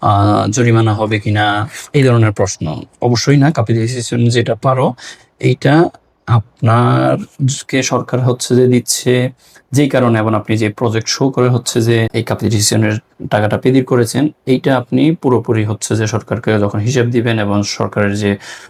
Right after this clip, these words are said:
rules and regulation যেগুলো আছে, এটা যদি মেনটেন করেন, কোনোভাবেই কোনো ধরনের জরিমানা হবে না এবং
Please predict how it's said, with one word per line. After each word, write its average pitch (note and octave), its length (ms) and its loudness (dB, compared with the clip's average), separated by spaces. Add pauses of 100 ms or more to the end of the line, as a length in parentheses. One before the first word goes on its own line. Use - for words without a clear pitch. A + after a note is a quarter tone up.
(140)
rules B2 260 2
and A2+ 260 0
regulation A2+ 440 -2
যেগুলো A2 300 -2
আছে, B2+ 200 -4
এটা D#3+ 140 -2
যদি A#2 180 2
মেনটেন A2+ 360 -2
করেন, E3 340 0 (320)
কোনোভাবেই A2 420 2
কোনো A#2+ 220 0
ধরনের A2+ 300 2
জরিমানা A#2 380 0
হবে A#2+ 200 -2
না C3+ 120 0 (120)
এবং G#2 220 -4